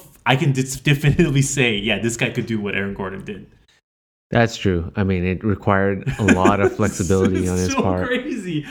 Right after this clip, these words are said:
Speaker 1: I've never seen anyone put a ball <laughs> under both legs over someone. That was, uh, yeah, that was the craziest dunk I've ever seen in my life.
Speaker 2: Yeah, you know, um, let's talk a little bit about, um,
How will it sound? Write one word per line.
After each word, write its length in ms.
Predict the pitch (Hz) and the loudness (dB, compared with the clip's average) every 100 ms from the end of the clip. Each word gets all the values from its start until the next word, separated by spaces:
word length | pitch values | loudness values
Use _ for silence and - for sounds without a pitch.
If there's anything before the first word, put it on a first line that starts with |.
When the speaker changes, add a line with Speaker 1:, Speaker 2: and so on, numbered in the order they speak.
| 269 - | -10 -6
Speaker 1:
I've 280 | 165 202 196 | -2 0 2
never 280 | 214 214 | 0 0
seen 240 | 240 247 214 | 0 0 0
anyone 480 | 156 170 190 202 143 | -2 0 4 2 2
put 180 | 196 | 2
a 40 | 180 | 2
ball 340 | 143 147 143 | 2 2 2
<laughs> 20 | 147 | 0
under 160 | 131 | -2
both 340 | 139 135 143 135 | 0 0 -2 -2
legs 380 | 135 127 - - - - | 0 0 -2 -14 -20 -6
over 240 | 135 135 | 0 2
someone. 580 | 135 - 117 113 107 107 - - _ _ - _ _ - | 2 0 -2 -2 -4 -8 -16 -20 _ _ -20 _ _ -4
That 160 | 127 151 | -2 0
was, 360 | 190 180 131 123 | 2 0 -2 0
uh, 400 | 110 101 101 98 | 0 2 0 -2
yeah, 340 | 107 90 85 - | 0 0 -2 -10
that 80 | 107 | -8
was 200 | 107 117 | -6 -6
the 60 | 113 | -8
craziest 520 | 113 110 104 101 95 | -8 -8 -8 -8 -10
dunk 220 | 95 92 | -10 -8
I've 120 | 92 90 | -8 -8
ever 180 | 87 90 | -10 -10
seen 200 | - 90 | -12 -10
in 60 | |
my 120 | 87 92 | -10 -10
life. 180 | - - | -8 -2
Speaker 2:
Yeah, 220 | 85 73 - | 0 -2 0
you 100 | 110 | 4
know, 260 | 127 120 - - | 4 0 -6 -2
um, 520 | 107 98 90 80 80 - - - - - - - _ _ _ _ _ _ _ _ | 0 2 0 -2 -6 -12 -18 -20 -20 -20 -20 -20 _ _ _ _ _ _ _ _
let's 240 | 113 113 - | 2 2 4
talk 220 | 123 - | 2 4
a 20 | |
little 220 | 110 101 | 2 2
bit 120 | 92 101 | 2 2
about, 440 | 98 90 87 - | 2 2 0 -2
um, 420 | 92 87 82 80 | 0 2 0 -2